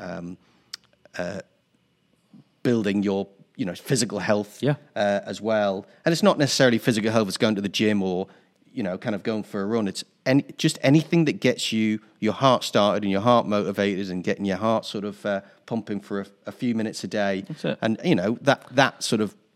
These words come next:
Speaker 1: builds a bit more.
Speaker 2: Mate, I mean, um, taking a, a bit of a leaf out of, out of my mum's book,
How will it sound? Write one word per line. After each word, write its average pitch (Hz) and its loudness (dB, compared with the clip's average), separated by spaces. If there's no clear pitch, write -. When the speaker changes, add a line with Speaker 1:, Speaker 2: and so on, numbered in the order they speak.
Speaker 1:
builds 110 2
a 104 -2
bit 95 -2
more. 98 2
Speaker 2:
Mate, 117 0
I 98 -4
mean, 117 2
um, 110 0
taking 117 -2
a, 104 0
a 107 -2
bit 107 2
of 101 2
a 104 6
leaf 101 0
out 98 0
of, - -6
out 101 0
of 90 -2
my 98 2
mum's 110 2
book, 78 -10